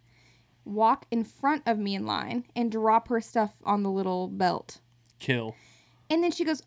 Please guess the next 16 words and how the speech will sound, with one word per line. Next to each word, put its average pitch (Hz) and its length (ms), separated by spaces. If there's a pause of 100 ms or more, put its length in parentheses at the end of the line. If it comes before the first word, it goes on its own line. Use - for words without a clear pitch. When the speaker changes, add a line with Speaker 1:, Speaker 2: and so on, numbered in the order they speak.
(120)
Speaker 1:
"Were 285 200
you 330 160
in 403 80
line?" 240 320 (680)
I - 40
was 127 80
Speaker 2:
No, 110 120
Speaker 1:
like, 107 100 (180)
Speaker 2:
no, 123 280
bitch. 104 400 (420)
Speaker 1:
"Yes, 679 640
I 330 100
Speaker 2:
Why, - 40
Speaker 1:
was 339 140
in 302 120
line." 269 300